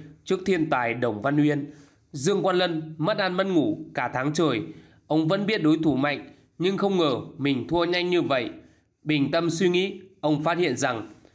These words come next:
sở dĩ mình thua kém đối phương bởi vì họ Đồng thường tung ra những độc chiêu mới lạ trong khai cuộc. Những đường đánh của Đồng vô cùng sáng tạo, bay bổng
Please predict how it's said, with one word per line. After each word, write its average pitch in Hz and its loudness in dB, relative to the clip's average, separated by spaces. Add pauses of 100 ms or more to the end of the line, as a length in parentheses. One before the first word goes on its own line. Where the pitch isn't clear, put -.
(140)
sở 147 0
dĩ 156 0 (340)
mình 156 2
thua 202 0
kém 165 -2
đối 175 2
phương 196 0 (460)
bởi 151 2
vì 147 0
họ 151 2
Đồng 147 -2 (140)
thường 156 4
tung 190 2
ra 185 0
những 208 -2
độc 165 0
chiêu 196 0
mới 165 2
lạ 190 0
trong 175 -2
khai 175 -2
cuộc. 151 -2 (360)
Những 214 0
đường 175 4
đánh 160 0
của 151 2
Đồng 127 -4
vô 180 0
cùng 143 2
sáng 143 -2
tạo, 151 -2 (420)
bay 175 0
bổng 139 -2